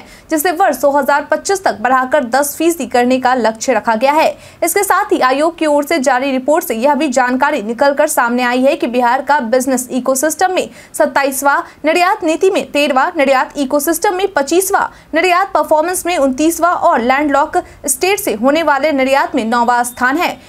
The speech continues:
बता दें कि नीति आयोग के अनुसार वन district वन product और cluster योजना लागू होने के बाद बिहार से निर्यात बढ़ा है।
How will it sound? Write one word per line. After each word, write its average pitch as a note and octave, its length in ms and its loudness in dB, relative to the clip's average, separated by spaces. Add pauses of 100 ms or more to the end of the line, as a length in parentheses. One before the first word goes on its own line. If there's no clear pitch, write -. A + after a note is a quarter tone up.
(140)
बता F#4 220 2
दें G#4+ 120 2
कि G#4+ 80 0
नीति E4+ 260 -2
आयोग D#4+ 280 2
के E4 60 0
अनुसार D4+ 360 0
वन D4 260 0
district D#4 420 0 (280)
वन D#4+ 240 0
product F4 340 0
और D4 220 2
cluster D4+ 420 0
योजना C#4+ 380 0
लागू C4 320 0
होने C#4 240 2
के E4 120 -2
बाद D#4 220 0
बिहार C4+ 300 2
से C#4+ 180 0
निर्यात A#3+ 380 2
बढ़ा A3+ 320 0
है। C#4 220 2